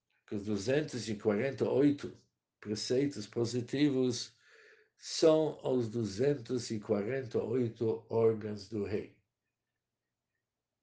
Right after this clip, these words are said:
Ou seja, também através do cumprimento dos mitzvot, a pessoa se conecta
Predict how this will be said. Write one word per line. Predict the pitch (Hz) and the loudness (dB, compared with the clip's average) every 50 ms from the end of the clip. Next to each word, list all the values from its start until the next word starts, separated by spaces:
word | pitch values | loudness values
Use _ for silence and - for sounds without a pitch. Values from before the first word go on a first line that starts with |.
| _ _ _ _ _ _ _ _ _ _ _ _ _ _ _ _ _ _ _ _ _ _ _ - - - - - _ _ - | _ _ _ _ _ _ _ _ _ _ _ _ _ _ _ _ _ _ _ _ _ _ _ -20 -20 -20 -20 -20 _ _ -4
Ou | 123 120 | -4 -4
seja, | - - 113 92 82 - - - - - _ _ _ _ | -2 -2 -2 -2 -4 -4 -8 -12 -16 -18 _ _ _ _
também | - - 104 104 101 110 127 147 160 156 147 | -12 -10 -8 -6 -4 0 2 2 4 4 2
através | 143 123 120 - 117 110 104 101 107 95 85 - - - - - - _ _ _ _ _ _ _ | 0 -2 -2 -2 -2 -2 0 2 2 0 0 -2 -6 -10 -12 -14 -16 _ _ _ _ _ _ _
do | - 95 | -16 -14
cumprimento | 95 - 104 101 - 101 95 95 98 117 151 151 - 131 | -12 -12 -12 -10 -8 -8 -8 -6 -4 -2 -2 -2 -2 -4
dos | 104 107 107 98 107 | -4 -4 -4 -6 -6
mitzvot, | 113 131 123 120 - 123 143 151 143 135 135 135 - - - _ _ _ _ _ _ _ _ _ _ _ _ _ _ _ _ _ _ _ _ _ _ _ _ _ _ _ _ _ _ _ _ _ _ _ _ _ _ _ _ _ _ _ _ _ _ _ _ _ _ _ _ | -6 -8 -8 -8 -4 2 4 4 6 6 4 2 0 -6 -20 _ _ _ _ _ _ _ _ _ _ _ _ _ _ _ _ _ _ _ _ _ _ _ _ _ _ _ _ _ _ _ _ _ _ _ _ _ _ _ _ _ _ _ _ _ _ _ _ _ _ _ _
a | - 110 110 | -10 -10 -8
pessoa | 104 - 117 110 104 - - 147 139 139 139 135 | -6 -4 -4 -4 -4 -2 0 0 2 2 2 2
se | 135 - - - 123 - - | 0 -2 -6 -10 -10 -12 -8
conecta | - 117 113 107 107 110 143 - - - - - - 139 127 123 | -4 -4 -4 -2 -2 -2 -2 -4 -4 -6 -8 -8 -4 -4 -4 -4